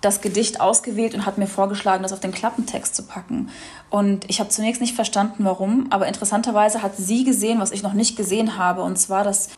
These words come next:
diese Fragestellung in dem Gedicht und dieses Gedicht eigentlich ziemlich repräsentativ für das komplette Buch sind auf eine Art und Weise. Fand ich extrem schön von ihr, dass sie das so schnell aufgegriffen hat, bevor ich das überhaupt artikulieren konnte.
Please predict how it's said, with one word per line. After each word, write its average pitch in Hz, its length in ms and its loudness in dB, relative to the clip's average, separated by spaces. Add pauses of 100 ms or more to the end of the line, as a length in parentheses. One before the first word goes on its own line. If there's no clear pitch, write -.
(120)
diese 190 460 0
Fragestellung 202 840 0
in 180 160 -4
dem 180 160 -4
Gedicht - 540 -4 (240)
und 262 240 6
dieses 208 260 0
Gedicht 220 480 0
eigentlich 196 800 -2 (540)
ziemlich 254 840 4 (140)
repräsentativ 214 800 -2
für 208 60 -2
das 185 160 2
komplette 202 440 -4
Buch 208 240 -2
sind - 220 -4
auf - 120 -8
eine 190 160 -2
Art 185 160 -2
und 180 140 -6
Weise. - 400 -2 (200)
Fand 208 360 0
ich - 400 -4
extrem - 480 0
schön 214 240 2
von 196 200 -4
ihr, 190 220 -2
dass 196 220 0
sie 196 80 -2
das 185 300 4
so - 220 -4
schnell 196 240 0
aufgegriffen 208 600 -2
hat, 196 140 -2
bevor 190 240 -2
ich 190 80 -6
das 208 120 -2
überhaupt 185 280 -4
artikulieren 202 500 0
konnte. - 480 -4